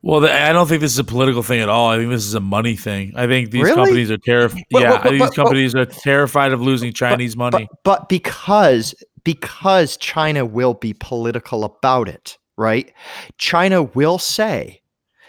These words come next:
Speaker 2: that, that we will not sell your product. It's,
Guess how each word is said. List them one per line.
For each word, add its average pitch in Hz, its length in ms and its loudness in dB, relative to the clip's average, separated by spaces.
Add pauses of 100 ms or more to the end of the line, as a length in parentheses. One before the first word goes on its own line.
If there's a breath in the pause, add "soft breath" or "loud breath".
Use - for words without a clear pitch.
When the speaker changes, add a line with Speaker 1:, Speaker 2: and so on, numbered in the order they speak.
(140)
Speaker 2:
that, - 440 -2
that 110 340 -4
we 196 480 -2
will 160 320 0
not 156 260 -2
sell 135 320 0
your 104 180 -6
product. 160 600 0 (120 loud breath)
It's, - 200 -6